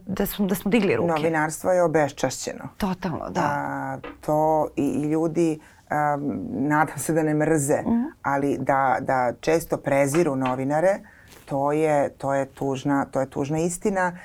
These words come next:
Speaker 2: i to je <laughs> jedan proces koji se dogodio s razlogom.
Speaker 1: Da.
Speaker 2: A, naravno, a, lako je, a, zamrzeti nekoga. A teže je pronaći,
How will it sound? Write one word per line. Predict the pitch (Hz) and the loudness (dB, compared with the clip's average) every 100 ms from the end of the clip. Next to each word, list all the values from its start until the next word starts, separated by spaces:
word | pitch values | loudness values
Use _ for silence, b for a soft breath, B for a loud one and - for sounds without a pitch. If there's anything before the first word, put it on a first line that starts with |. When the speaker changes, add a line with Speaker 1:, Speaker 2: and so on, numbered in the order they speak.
| B _ | B _
Speaker 2:
i | 151 147 | -4 -2
to | - 156 156 | -2 0 2
je | 160 151 143 - - | 2 4 2 0 -4
<laughs> | - 139 143 | -2 -2 0
jedan | 139 139 | 0 -2
proces | 139 143 143 147 | 0 0 0 -8
koji | - 147 139 143 | -4 0 0 0
se | 139 | -4
dogodio | 135 131 135 139 | -4 -2 0 0
s | 143 | 0
razlogom. | 160 139 131 120 95 - - B B | 2 2 2 -2 -4 -10 -14 B B
Speaker 1:
Da. | 202 185 - - | -4 -4 -6 -2
Speaker 2:
A, | 156 143 139 143 147 | 0 0 -2 -4 -4
naravno, | 143 151 160 220 226 202 175 B B | -2 0 2 2 2 2 -2 B B
a, | - 151 | -2 0
lako | 143 165 220 247 - 170 | 2 4 2 2 2 2
je, | 156 143 131 - | 4 4 4 0
a, | - 143 139 135 - _ | 0 2 2 0 -6 _
zamrzeti | 143 139 156 147 123 131 - - | 0 2 4 2 -2 -4 -8 -10
nekoga. | - - - - - - B B B B - | -12 -14 -12 -10 -12 -14 B B B B -8
A | 139 131 - | -4 -4 -2
teže | - 175 208 233 | 2 2 4 2
je | 202 180 | 2 0
pronaći, | 180 160 156 170 185 - 170 | 0 0 2 0 0 -4 -6